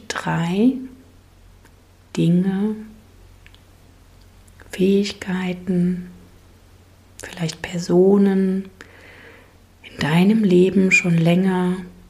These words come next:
da sind und dir auch da sein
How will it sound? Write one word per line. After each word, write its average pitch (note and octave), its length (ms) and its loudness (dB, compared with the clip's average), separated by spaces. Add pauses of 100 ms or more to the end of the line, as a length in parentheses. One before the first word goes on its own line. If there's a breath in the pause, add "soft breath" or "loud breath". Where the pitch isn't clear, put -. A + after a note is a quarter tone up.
da F#3 380 -6
sind A3 720 0
und G3+ 160 0
dir E3+ 240 0
auch F3 460 -4 (1000)
da E3+ 380 -2
sein F3+ 600 -6